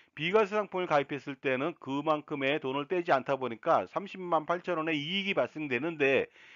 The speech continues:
겨우 이 정도의 돈을 절약하려고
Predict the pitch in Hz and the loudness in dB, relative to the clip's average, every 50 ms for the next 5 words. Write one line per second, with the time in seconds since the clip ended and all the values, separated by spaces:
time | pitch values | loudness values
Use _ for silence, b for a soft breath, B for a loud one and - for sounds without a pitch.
0 | B B B - - 139 139 156 190 220 202 160 131 127 123 151 170 185 175 160 | B B B -4 2 4 4 6 6 4 4 2 0 0 2 4 4 4 4 2
1 | 165 165 160 156 - 127 120 123 147 156 147 - 110 110 123 131 - - 143 139 | 2 2 2 2 0 -2 0 0 -2 -2 -2 -2 0 2 2 2 2 2 0 0
2 | 143 147 139 123 107 98 113 120 104 - | 0 0 -2 -2 -2 -2 0 0 -2 -2